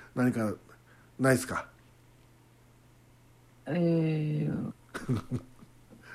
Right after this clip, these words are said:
Speaker 1: <laughs>
Speaker 2: まあまあ、あの、
Speaker 1: ええ。
Speaker 2: 美味しい店を探せた。
Speaker 1: 美味しい店を探せた。ちょっと伺いましょう。
Speaker 2: うん。
Speaker 1: 熊本のお店ですか？
Speaker 2: そうですね。
Speaker 1: ええ。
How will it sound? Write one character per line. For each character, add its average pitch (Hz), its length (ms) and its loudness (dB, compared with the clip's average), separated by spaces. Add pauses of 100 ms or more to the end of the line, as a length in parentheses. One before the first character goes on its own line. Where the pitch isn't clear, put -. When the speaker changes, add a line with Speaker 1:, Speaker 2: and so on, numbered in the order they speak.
(220)
Speaker 1:
<laughs> - 0 -
Speaker 2:
ま 226 140 10
あ 220 40 8
ま 214 120 8 (100)
あ、 165 60 8
あ 185 40 4
の、 165 260 4
Speaker 1:
え 220 100 8
え。 269 40 8
Speaker 2:
美 226 60 6
味 - 20 0
し 285 180 2
い - 20 2
店 277 320 2
を 185 160 4
探 - 480 -2
せ 180 120 2
た。 143 220 2 (260)
Speaker 1:
美 202 100 12
味 269 100 12
し 254 240 10
い - 20 12
店 226 220 10
を 190 100 12
探 135 240 6
せ 127 120 2
た。 90 200 -4 (320)
ち - 60 -8
ょ 165 40 10
っ - 20 6
と 131 100 6
伺 117 240 6
い 113 40 4
ま 107 80 2
し 101 100 -2
ょ - 40 4
う。 - 40 2
Speaker 2:
う - 20 2
ん。 - 140 -2 (160)
Speaker 1:
熊 180 200 8
本 160 220 8
の 151 100 8
お 143 60 8
店 139 180 6
で 120 80 4
す - 120 -4
か？ 110 160 -4 (1000)
Speaker 2:
そ - 180 -2
う - 20 4
で 160 120 6
す 147 120 -2
ね。 131 180 2
Speaker 1:
え 147 240 8
え。 - 20 -18